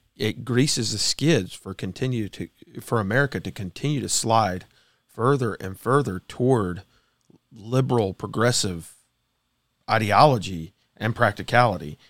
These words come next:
and it greases the skids for the decline of America further than it is right now. You say the speakership's all about that? I'm not saying the speakership is. I'm saying the speakership and the debacle that currently is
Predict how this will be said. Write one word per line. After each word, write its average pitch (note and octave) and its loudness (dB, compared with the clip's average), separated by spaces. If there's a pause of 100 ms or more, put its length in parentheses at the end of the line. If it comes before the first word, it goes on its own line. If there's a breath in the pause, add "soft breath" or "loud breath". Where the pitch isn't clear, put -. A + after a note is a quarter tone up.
(200)
and G#2 -6
it G2 -6
greases G#2+ -2
the F#2 -6
skids - -2
for E2 -10
the - -18
decline A#2 0
of F#2 -10
America F#2 -6 (200)
further B2+ 0
than E2+ -16
it D#2+ -20
is G#2 -8
right G2 -6
now. F2 -12 (1200)
You A2 -8
say B2 -4
the G2+ -6
speakership's A#2 -6
all G#2+ 0
about G#2 -2
that? A#2+ 0
I'm A#2+ -6
not C3+ -2
saying G2 -10
the E2 -12
speakership C3+ -8
is. F2+ -18 (360)
I'm C#3 -2
saying F#2+ -2 (420)
the - -14
speakership B2+ -2
and - -14
the F2+ -14
debacle G2+ -2
that B2+ -4 (160)
currently B2+ 2
is C#3+ -4